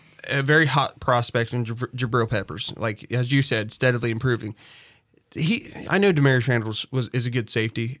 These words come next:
but does he have, like, th-, the game time that Ad-, Antoine Bethea does to teach Jabril Peppers how to be an elite safety in the league?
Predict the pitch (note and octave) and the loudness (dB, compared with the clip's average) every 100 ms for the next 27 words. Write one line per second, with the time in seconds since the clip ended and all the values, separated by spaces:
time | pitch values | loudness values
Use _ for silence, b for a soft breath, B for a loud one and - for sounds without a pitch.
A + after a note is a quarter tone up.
0 | - C#3 - B2+ C#3+ C#3 B2 D#3 D#3+ C#3+ | -4 -2 0 2 2 2 0 2 2 2
1 | C#3 A#2+ - A#2+ A2+ - B2 B2 A#2+ B2+ | 2 0 -4 -10 -10 -4 -2 0 0 2
2 | C3 B2 A2 A#2+ A#2 A2 G#2 A#2 A2+ - | 2 0 -2 -4 -2 -2 -2 -2 -2 -2
3 | A#2+ - B2 A#2+ A#2+ G#2+ A2 A#2 G#2 A2+ | -4 -4 -2 -2 -2 -4 -2 -2 -2 -6
4 | A#2+ A2+ - b b b - A#2+ - C3+ | -8 -8 -12 b b b -2 -2 2 0
5 | A2+ - A#2 A#2 A2 A#2 A2 G#2+ - A2+ | 0 -2 0 0 2 0 0 -4 -2 -2
6 | A2 A2 A2+ A2 - A2+ A2 G#2 A2+ - | -2 -2 0 -2 -2 -2 -2 -2 -4 -4
7 | G#2 G#2 - G2+ A2 G2 C2+ | -4 -4 -6 -8 -8 -10 -12